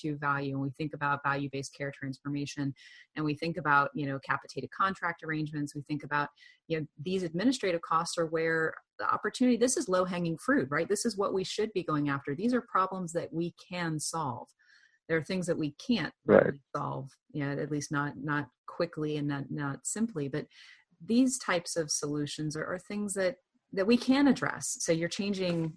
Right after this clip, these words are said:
Speaker 1: you know, you're fundamentally changing healthcare for good using, you know, i-, in ways that can be immediately applied. And I think that's awesome. I, I'm so grateful. This has been, this has been really fun. I have one last question for you, and that is really what, what,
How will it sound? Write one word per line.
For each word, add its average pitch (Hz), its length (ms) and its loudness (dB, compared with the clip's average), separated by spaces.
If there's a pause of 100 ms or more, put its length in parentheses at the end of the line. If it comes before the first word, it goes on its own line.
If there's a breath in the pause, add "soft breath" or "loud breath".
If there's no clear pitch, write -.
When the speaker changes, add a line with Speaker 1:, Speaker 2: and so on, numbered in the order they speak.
Speaker 1:
you 170 80 -2
know, 156 60 0
you're 160 100 0
fundamentally 175 600 0
changing 160 600 0 (420 soft breath)
healthcare 156 500 0
for 156 100 -2
good 156 540 2 (220)
using, 156 720 0
you 156 160 -2
know, 147 120 0
i-, - 260 -4
in 156 160 0
ways 156 280 0
that 156 140 -4
can 160 120 -2
be 151 140 0
immediately 151 800 0 (220)
applied. - 420 -6 (720 soft breath)
And 151 100 -2
I 147 40 -2
think 143 140 -2
that's 135 200 -4
awesome. 135 400 -4 (920)
I, 180 180 0 (140)
I'm 190 160 0
so 233 240 8
grateful. 190 340 4
This 165 200 0
has 214 120 -6
been, 170 440 2
this 196 180 0
has 226 100 6
been 185 160 4
really 175 240 8
fun. 190 220 4
I 165 40 8
have 160 120 2
one 170 240 6
last 180 360 6
question 180 440 2
for 156 160 -2
you, 147 340 2
and 151 120 2
that 156 140 4
is 156 200 2
really 175 340 4
what, 175 260 4
what, 208 280 0